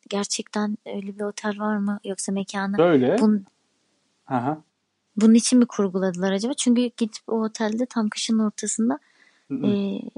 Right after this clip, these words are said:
Speaker 1: bir beş günümü geçireceğim. <laughs> Beş, altı
Speaker 2: Yok,
Speaker 1: günümü.
Speaker 2: boşa gitme. E, şöyle oluyor iş. Okudum onu ben şeyden, söyleşiden.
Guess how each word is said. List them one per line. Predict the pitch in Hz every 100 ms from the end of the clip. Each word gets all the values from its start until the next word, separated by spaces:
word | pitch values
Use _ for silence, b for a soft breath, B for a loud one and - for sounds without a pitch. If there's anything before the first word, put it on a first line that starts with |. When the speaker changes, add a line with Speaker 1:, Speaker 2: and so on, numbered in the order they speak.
| 131 - -
Speaker 1:
bir | 202 196 196
beş | 220 -
günümü | - 220 233
geçireceğim. | 240 - 202 196 185 185 -
<laughs> | -
Beş, | 190 208 -
altı | 202
Speaker 2:
Yok, | 143
Speaker 1:
günümü. | 135 98
Speaker 2:
boşa | 143 156
gitme. | 160 151 143 143 226 269 -
E, | 135 127 127 127 131 -
şöyle | - 156 165 139
oluyor | 123 120 110
iş. | 131 - - -
Okudum | 143 127 135 135 143
onu | 120
ben | 113
şeyden, | 110 120 117 180 240 185
söyleşiden. | - 123 123 127 123 208